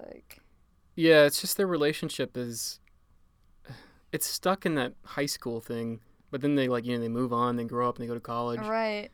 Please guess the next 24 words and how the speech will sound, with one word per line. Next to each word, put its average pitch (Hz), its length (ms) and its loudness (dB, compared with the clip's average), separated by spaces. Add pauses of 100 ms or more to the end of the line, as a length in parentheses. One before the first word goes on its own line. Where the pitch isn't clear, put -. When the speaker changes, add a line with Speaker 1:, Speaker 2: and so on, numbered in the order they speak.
(140)
Speaker 2:
And 233 80 -4
it's 233 220 -6
still 147 400 4
sort 143 260 0
of 113 80 -4
there. 127 480 2 (280)
And 135 120 0
then 139 100 6
the 127 80 2
final 165 400 4
scene, 139 420 2
like, 120 220 -2
it, 123 220 -6
it 151 80 -8
reaches 127 380 -4
this 120 200 -6
level 117 220 -4
of 113 80 -8
maturity, 113 640 -6
which - 180 -10
is 123 80 -8
great 131 340 2 (220)
and 131 100 -2
interesting. 120 520 -6